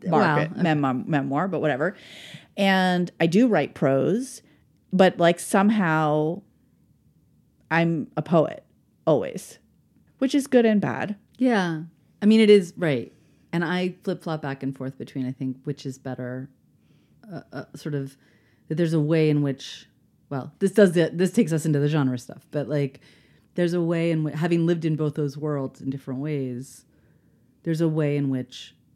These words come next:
Speaker 2: money, it's, I'm gonna regret saying this, but, like, that,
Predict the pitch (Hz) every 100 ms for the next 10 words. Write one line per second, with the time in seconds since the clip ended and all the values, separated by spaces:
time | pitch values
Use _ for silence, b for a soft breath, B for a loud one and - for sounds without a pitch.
0 | _ _ _ _ _ - 156 156 147 139
1 | 135 - _ _ _ _ _ _ _ _
2 | - - - 147 143 135 123 - 135 123
3 | - - 147 143 139 _ - - 160